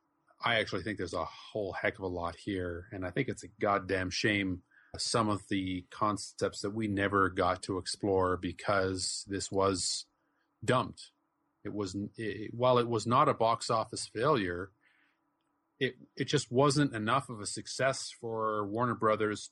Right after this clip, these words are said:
to continue with this franchise. With the casting, uh, Brandon Routh, uh, I, I dug this guy as, uh, Superman and as Clark Kent.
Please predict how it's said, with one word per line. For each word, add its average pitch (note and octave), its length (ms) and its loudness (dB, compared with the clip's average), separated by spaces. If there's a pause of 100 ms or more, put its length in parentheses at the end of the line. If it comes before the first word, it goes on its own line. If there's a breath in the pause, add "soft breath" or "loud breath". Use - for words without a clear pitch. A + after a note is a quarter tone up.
(120)
to G#2 340 -2
continue G#2 480 -4
with F#2 120 -6
this - 140 -8
franchise. - 840 -6 (420)
With A2 140 2
the - 80 -6
casting, B2 680 -2 (720)
uh, G2 100 -2
Brandon A#2+ 380 0
Routh, A#2+ 380 2
uh, G2+ 440 2 (340)
I, C#3 360 2 (540)
I C3 160 -2
dug C3+ 260 -2
this C3 180 -2
guy A#2 240 2
as, G#2 300 -4
uh, G#2 180 0
Superman A#2+ 560 -4
and G2+ 180 -6
as G2 240 -8
Clark G#2+ 340 -2
Kent. A#2+ 280 -6